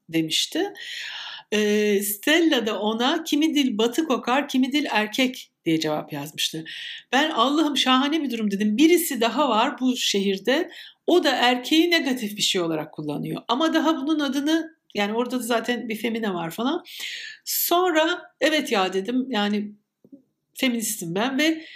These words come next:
e, Handan Koç'la birlikte, e, Sibel Özbudun o zamanlar bir, e, broşürler çıkarıyordu Havas Yayınları. Havas Yayınları, e, şimdi adını,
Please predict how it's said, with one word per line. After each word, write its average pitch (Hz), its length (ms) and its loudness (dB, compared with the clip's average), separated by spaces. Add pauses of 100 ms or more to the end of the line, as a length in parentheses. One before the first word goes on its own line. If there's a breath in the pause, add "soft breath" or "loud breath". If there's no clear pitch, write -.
(200 loud breath)
e, 226 40 -2
Handan 240 540 2
Koç'la 247 400 -2
birlikte, 196 640 -2 (520 soft breath)
e, 196 280 -2
Sibel 240 360 2
Özbudun 285 640 0
o 254 120 0
zamanlar 269 920 -2
bir, 247 340 -4
e, 220 220 0
broşürler 269 520 0
çıkarıyordu 214 520 -2
Havas 233 440 -2
Yayınları. 160 320 -2
Havas 254 300 0
Yayınları, 262 640 0 (920)
e, 196 80 2 (1300 loud breath)
şimdi 254 480 0
adını, 240 480 0